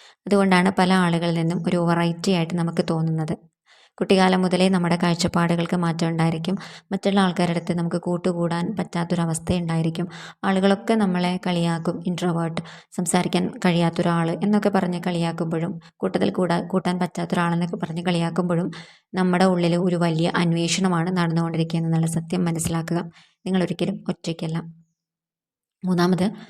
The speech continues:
പൂർണ്ണതയിലേക്കുള്ളൊരു യാത്രയാണ്, താൽക്കാലിക സന്തോഷങ്ങളിൽ നിന്ന് ശാശ്വതമായ സത്യത്തിലേക്കുള്ള ദൂരം. അതാണ് ഈ ഒരു ശൂന്യത.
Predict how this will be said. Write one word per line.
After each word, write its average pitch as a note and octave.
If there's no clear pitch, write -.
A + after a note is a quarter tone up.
പൂർണ്ണതയിലേക്കുള്ളൊരു F#3+
യാത്രയാണ്, E3+
താൽക്കാലിക F#3
സന്തോഷങ്ങളിൽ F3
നിന്ന് E3
ശാശ്വതമായ E3+
സത്യത്തിലേക്കുള്ള E3+
ദൂരം. E3+
അതാണ് F3+
ഈ F3
ഒരു E3+
ശൂന്യത. E3